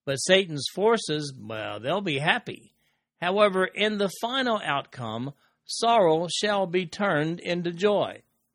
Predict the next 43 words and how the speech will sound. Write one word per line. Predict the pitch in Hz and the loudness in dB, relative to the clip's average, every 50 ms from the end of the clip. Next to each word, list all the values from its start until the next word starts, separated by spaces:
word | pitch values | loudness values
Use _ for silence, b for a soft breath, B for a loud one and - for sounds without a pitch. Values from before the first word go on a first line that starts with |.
| _ _ _ _ _ _ _ _ _ - | _ _ _ _ _ _ _ _ _ -6
Beginning | - 165 160 190 226 240 247 220 | -4 -2 2 4 4 4 4 4
in | 196 175 156 | 0 0 0
verse | 170 165 156 143 - | 0 0 0 -2 -4
twenty-three | - - 185 175 156 139 123 - 180 202 208 190 | -8 -6 -6 -4 -4 -6 -6 -6 -2 0 0 0
of | 147 131 | 0 -2
chapter | - 151 135 123 - - 120 | -4 -6 -6 -6 -6 -10 -10
sixteen, | - - 135 117 - - - 131 131 139 151 147 | -10 -8 -8 -8 -10 -10 -8 -6 -6 -4 -4 -4
Jesus | 139 147 147 139 147 147 135 | -4 -4 -4 -4 -4 -6 -8
talks | - - 147 147 131 - | -6 -4 -4 -4 -4 -4
about | - 143 147 147 143 - | -4 -2 -2 -2 -2 -2
prayer | - 208 214 208 | 0 0 2 2
power | - - 135 117 113 120 123 127 131 - - - | 0 -2 -4 -2 -2 -2 -2 -2 -4 -8 -8 -4
and | 135 135 135 135 127 - | -2 -2 -2 -4 -4 -4
persecution. | 139 135 120 - - 127 - 156 143 117 - - 98 107 | -4 -4 -4 -6 -8 -6 -4 -2 -2 -2 -4 -8 -10 -8
Verse | 113 127 120 - | -6 -6 -6 -6
twenty-three, | - - 147 135 131 120 - 139 143 127 95 - - _ _ b b b b b b b b b b b _ _ _ _ | -8 -6 -6 -4 -6 -6 -4 -2 -2 -2 -4 -6 -12 _ _ b b b b b b b b b b b _ _ _ _
"And | - 196 208 220 | 0 4 4 6
in | 220 | 8
that | 214 226 226 202 180 | 8 6 6 6 6
day | 196 196 196 | 6 6 6
you | 202 196 196 | 6 4 2
will | 180 180 180 | 2 0 2
ask | - 175 175 175 175 - - | 4 4 4 4 4 2 -2
me | - 175 175 | -4 -4 0
nothing. | 170 160 151 139 - - 135 147 165 185 - - | 2 2 2 2 0 -2 -8 -8 -10 -12 -14 -10
Most | 127 127 139 147 151 - - | -4 -2 0 0 0 -2 -4
assuredly | 165 147 - 170 165 156 160 165 160 | -6 -4 -2 0 0 0 0 2 2
I | 151 156 | 2 2
say | 151 - 185 185 | 0 0 -2 -2
to | 170 139 | -2 -2
you, | 127 120 127 139 - - - | -4 -4 -4 -6 -8 -10 -10
whatever | 131 135 135 143 147 147 151 | -6 -4 -2 0 0 0 0
you | 156 160 160 | -2 -2 -2
ask | 151 147 156 160 170 165 - - | 0 0 2 2 2 2 0 -4
the | - 160 | -10 -8
Father | 139 - 170 160 160 151 156 | -4 0 2 2 2 2 0
in | 151 - 156 156 156 156 | -2 0 0 0 0 0
my | 151 143 143 139 | 0 0 0 0
name, | 135 147 160 196 220 220 190 170 170 180 190 | 0 -2 0 0 0 2 2 0 0 -2 -2
he | 180 160 175 180 180 | -4 -2 -2 -2 -2
will | 175 175 175 | -2 -2 -4
give | 170 180 220 226 208 175 | -4 -2 -2 -2 0 0
you. | 170 156 135 104 87 | 0 0 0 0 -2